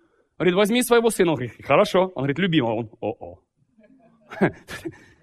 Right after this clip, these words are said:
Бог, Бог знал, кого. Говорит: "Возьми своего любимого". И говорит: "Принеси мне его жертву". И вы знаете, потом такая пауза там была. Я верю, что вот от этого слова до того, когда, а,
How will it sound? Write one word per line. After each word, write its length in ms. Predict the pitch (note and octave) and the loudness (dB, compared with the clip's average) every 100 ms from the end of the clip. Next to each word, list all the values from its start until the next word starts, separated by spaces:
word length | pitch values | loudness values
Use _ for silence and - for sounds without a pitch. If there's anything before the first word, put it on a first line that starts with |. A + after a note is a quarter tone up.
| _ - | _ -8
Бог, 300 | F#3+ F3 G3 | -2 2 2
Бог 140 | - F#3 | 2 0
знал, 280 | E3 G#3 E3 | 4 2 4
кого. 240 | D3+ D3+ - - - - | 0 0 -6 -20 -20 -4
Говорит: 140 | D#3+ | 2
"Возьми 260 | E3+ F3+ F#3 | 4 4 0
своего 300 | G3 G#3 G3+ | 4 4 4
любимого". 340 | A3 E3+ - - - - - | 2 0 -2 -8 -20 -20 -10
И 80 | - | 0
говорит: 180 | F3+ G3 | 2 2
"Принеси 340 | G3 G3 - | 0 0 0
мне 100 | G3+ | 2
его 140 | F#3 F3+ | 2 4
жертву". 280 | D#3+ C3+ - - - | 2 0 -8 -16 0
И 60 | |
вы 60 | F3+ | 2
знаете, 240 | B3+ A3+ | 4 2
потом 160 | G3+ G3+ | 2 2
такая 180 | G3 G3 | 4 4
пауза 400 | G3+ E3+ C#3 B2+ | 6 4 4 0
там 160 | A2+ | -4
была. 280 | G#2+ F#2+ F2 - - | -4 -6 -8 -18 2
Я 160 | D#3+ B3 | 6 6
верю, 200 | C#4+ G#3 | 6 2
что 140 | G#3 | 2
вот 100 | G3+ | 2
от 80 | G3+ | 4
этого 240 | G#3 G#3 | 6 6
слова 500 | G3+ A#3+ B3 B3 F3+ | 4 4 8 8 6
до 120 | D#3 | 2
того, 260 | F#3 G3+ G#3+ | 2 4 6
когда, 720 | F#3+ D#3 D#3+ F#3 F3 D#3 - _ _ _ _ - | 4 2 4 6 6 4 0 _ _ _ _ -6
а, 120 | F3 | 0